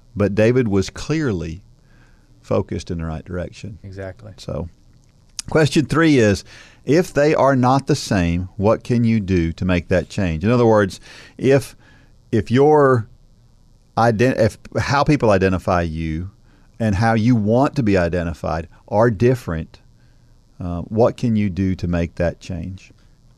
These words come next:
Speaker 2: I think that's a daily walk.
Speaker 1: Mm-hmm.
Speaker 2: Um, and, and the key, it's just like we, we say it all the time about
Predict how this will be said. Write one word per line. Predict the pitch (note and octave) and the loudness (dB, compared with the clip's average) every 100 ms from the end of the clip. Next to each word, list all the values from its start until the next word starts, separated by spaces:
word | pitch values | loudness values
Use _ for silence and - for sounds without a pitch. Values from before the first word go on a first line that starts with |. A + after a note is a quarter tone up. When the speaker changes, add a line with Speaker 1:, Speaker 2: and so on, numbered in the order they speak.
| _ - | _ -14
Speaker 2:
I | C3+ | -8
think | G3+ G#3 | -6 -2
that's | G3 F#3 - | 0 -2 -2
a | E3+ | -6
daily | C#3 C#3+ D#3+ F3+ | -2 -2 2 2
walk. | D#3 C#3 G3 G#2+ - - - | 2 0 -2 -6 -14 -14 -6
Speaker 1:
Mm-hmm. | F2+ | -4
Speaker 2:
Um, | F2 F#2 G2 | -2 -2 -4
and, | C3+ C3+ C3 D#3 | -6 -6 -8 -10
and | C3 | -8
the | A#2 | -10
key, | - - | -14 -16
it's | - C3 - | -10 -10 -6
just | - - - | -4 -4 0
like | G3 C#3+ | -2 0
we, | D#3 D3 - _ _ _ - | 0 -2 -6 _ _ _ -14
we | B2+ E3 | -4 -2
say | - G3+ G3 | 0 0 0
it | |
all | - C3+ E3 | 0 0 0
the | F3 | 0
time | B2 C#3 D#3+ D#3+ | -4 -6 -6 -4
about | A#2 A2+ A2+ A#2 | -6 -4 -4 -6